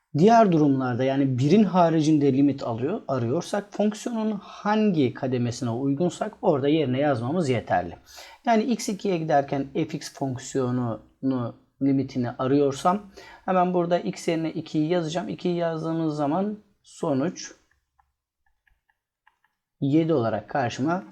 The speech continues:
gelecek. Aynı şekilde bakın eksi bir gene bu fonksiyonun kritik değeri değil. Kritik değeri değilse direkt hangi dalı ilgilendiriyor? Alttaki dalı ilgilendiriyor. Yazıyoruz yerine eksi birin karesi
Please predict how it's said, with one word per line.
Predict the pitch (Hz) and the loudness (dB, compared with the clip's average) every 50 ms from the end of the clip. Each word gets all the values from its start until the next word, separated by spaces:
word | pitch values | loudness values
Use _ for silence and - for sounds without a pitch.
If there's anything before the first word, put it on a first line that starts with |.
| - _ - | -14 _ -6
gelecek. | 120 104 - - - - - - - - - _ _ - - - - - - - | -4 -4 -4 -6 -10 -12 -14 -18 -20 -20 -20 _ _ -20 -20 -20 -20 -14 -6 -4
Aynı | 190 208 202 | -2 0 0
şekilde | 180 196 185 185 185 | 0 0 0 0 0
bakın | 180 165 185 185 - | -2 -2 -2 -2 -2
eksi | 165 151 - - - | 0 0 0 2 4
bir | - - - - - - 151 143 139 | 6 6 8 8 6 6 4 4 4
gene | 147 143 139 | 2 2 2
bu | 139 | 2
fonksiyonun | - - 147 135 131 - 147 143 135 | 0 0 0 -4 -2 -2 -2 -2 -2
kritik | - 151 143 135 - 139 - | 0 0 -2 0 -2 -4 -2
değeri | - 147 151 147 147 | 0 2 2 2 2
değil. | 185 214 214 - | 0 -2 -2 0
Kritik | - 165 147 - 139 - - | 0 2 2 0 -2 -6 -4
değeri | 131 123 113 110 110 113 120 | -4 -2 -2 -2 0 2 4
değilse | 143 131 123 110 110 - - 175 208 214 - - - - - - _ - 180 | 4 4 4 2 0 2 2 4 4 2 0 -6 -14 -16 -18 -14 _ 0 4
direkt | 175 143 120 113 - - | 4 4 4 4 2 0
hangi | - 175 170 156 151 139 131 113 - 143 139 123 | 2 2 4 4 4 4 2 2 0 -2 0 0
dalı | 127 120 123 | 2 2 2
ilgilendiriyor? | 123 117 113 117 117 117 117 120 143 175 196 202 - | 2 2 0 0 0 0 0 0 2 2 0 2 2
Alttaki | 156 147 - - 131 131 123 | 0 0 2 0 0 0 0
dalı | 117 107 113 117 | 0 0 -2 -2
ilgilendiriyor. | 113 113 117 123 120 135 165 196 214 | -2 -2 -2 -4 -4 -4 -4 -4 -2
Yazıyoruz | 208 190 190 190 180 165 151 135 120 117 107 110 | 0 2 4 4 4 4 2 2 0 0 -2 -2
yerine | 113 110 117 143 202 202 | -4 -2 -2 -2 -2 -4
eksi | 165 - - - 143 | -6 -6 -4 -4 -2
birin | 139 127 117 113 | -2 -2 -2 -4
karesi | - 135 120 110 101 98 - - 113 117 139 170 190 214 226 | -4 -4 -2 -2 -4 -4 -6 -6 -4 -4 -2 -2 -2 -2 -2